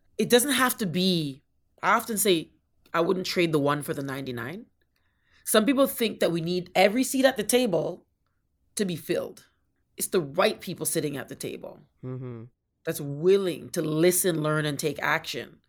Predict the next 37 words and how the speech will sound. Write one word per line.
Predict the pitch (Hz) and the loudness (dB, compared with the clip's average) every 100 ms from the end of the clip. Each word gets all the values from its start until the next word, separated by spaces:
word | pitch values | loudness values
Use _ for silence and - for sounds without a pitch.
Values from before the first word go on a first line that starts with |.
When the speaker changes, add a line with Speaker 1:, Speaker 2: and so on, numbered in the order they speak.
| _ _ _ _ _ _ - | _ _ _ _ _ _ -2
Speaker 1:
right? | 143 170 | 0 2
And | 185 175 | 2 2
then | 175 | 0
take | 165 226 247 - _ _ | 2 2 0 -6 _ _
what | 175 185 | 0 2
we've | 185 151 | 2 2
learned. | 190 190 | 2 2
It's | 196 | 0
like, | 180 | -2
the, | - - - - | -4 -14 -16 -6
I'm | 170 | -2
gonna | 170 | 0
go | 160 | 2
back | 156 151 - | 4 2 -2
to | |
my | 147 127 | -8 -8
faith. | - 202 175 175 _ - - | -4 -2 -2 -4 _ -20 -8
It's | - 170 | -4 4
like | 202 147 | 4 4
being | 208 | 2
a | 185 | 2
disciple. | 156 - 220 - - | 0 0 0 0 -4
So | - 165 | -2 -2
we're | 156 | -2
together, | 175 165 226 196 202 262 - _ _ _ _ - | -4 0 2 4 2 0 -4 _ _ _ _ -4
we're | 170 | -2
journeying, | 151 208 240 202 151 165 220 - | 4 4 4 2 0 -2 -6 -2
and | 170 175 | 0 2
then | 202 | 2
we | 262 | 2
have | 262 262 | 2 0
to | |
disperse | 240 247 - 226 285 - - - - _ _ _ _ _ _ _ _ _ _ _ _ _ _ _ _ - | -2 -2 -2 -4 -4 -8 -10 -10 -14 _ _ _ _ _ _ _ _ _ _ _ _ _ _ _ _ -8
into | 208 233 226 | -6 0 2
our | 196 - | 2 -2
respective | 208 - 220 233 202 - _ _ _ _ _ - | -8 0 0 0 -6 -6 _ _ _ _ _ -4
communities. | 202 214 349 277 - - - - | 0 4 4 2 -2 -8 -14 -18